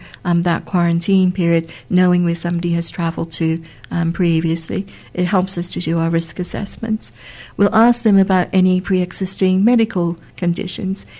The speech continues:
any dietary requirements, um, all of these, um, list of things is a checklist that we go through.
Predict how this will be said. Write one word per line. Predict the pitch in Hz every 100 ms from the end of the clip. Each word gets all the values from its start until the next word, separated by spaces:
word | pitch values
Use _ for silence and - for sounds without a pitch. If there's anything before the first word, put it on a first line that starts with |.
| -
any | 175 170 170
dietary | 202 220 226 220 202 196
requirements, | 190 196 185 180 180 180 180 175 - - - - -
um, | 170 165 165 170 - - -
all | 269 262
of | 247
these, | 196 185 180 - 185
um, | 185
list | 185 190
of | 190
things | 185 180 175
is | 170 -
a |
checklist | - 190 175 - 170
that | - -
we | 180
go | 185 175
through. | 175 - 208